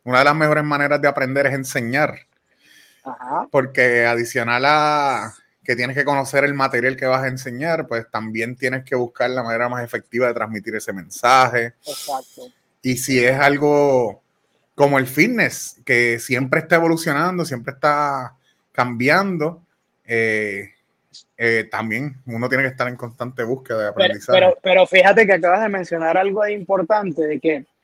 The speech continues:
Speaker 2: sí, una forma de aprender es enseñando, pero antes de tú enseñar tienes que saber. Y entonces
Speaker 1: Definitivo.
Speaker 2: antes de eso hay algo que se llama aprender haciendo,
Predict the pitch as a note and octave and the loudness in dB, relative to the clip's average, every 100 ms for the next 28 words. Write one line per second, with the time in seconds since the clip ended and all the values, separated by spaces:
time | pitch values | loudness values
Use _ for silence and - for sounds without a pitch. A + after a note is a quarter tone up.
0 | _ _ - G3 G#3 F#3+ F#3 G3 G3 G3+ | _ _ -6 -2 0 0 0 2 2 2
1 | G3+ E3+ D#3+ D#3+ F3 F3+ G#3 - F3+ F3+ | 2 2 -2 2 2 2 -2 0 2 2
2 | - F#3+ F3 - D3 F3 G#3+ F3+ D3+ E3 | -4 -10 -8 -8 -6 -6 -4 -4 -6 -8
3 | _ _ _ D#3+ D#3 F3 F3+ A3 G3+ F3+ | _ _ _ 0 4 2 2 0 0 -2
4 | E3+ F3+ F#3+ F3+ E3+ D#3+ - E3+ C#3 D3 | -6 -2 0 2 0 -6 -6 -4 -2 2
5 | E3+ C#3 - - - - E3+ F3+ C3 - | 2 0 -10 -10 -10 -4 0 2 2 2
6 | F#3+ - G3 F#3+ F#3+ A#3 G3 F3+ - E3+ | 2 2 4 4 6 4 2 -2 -4 -2
7 | D#3+ F3 F#3 G3+ G3+ F#3+ F#3 G3+ G3 D#3+ | 2 2 2 -2 -4 -4 -4 -2 -2 -2
8 | D#3+ D#3 D#3 D#3 F3+ A#3 G#3+ F3 F#3 | -2 -4 -4 -4 -4 -4 -6 -6 -10